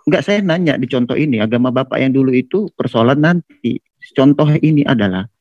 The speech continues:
ketika agama I membunuh aga-, si oknum agama A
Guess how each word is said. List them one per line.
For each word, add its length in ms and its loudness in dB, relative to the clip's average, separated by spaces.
ketika 380 -2
agama 420 0
I 220 -2
membunuh 560 2
aga-, 280 -2
si 400 -4
oknum 340 2
agama 580 2
A 280 -2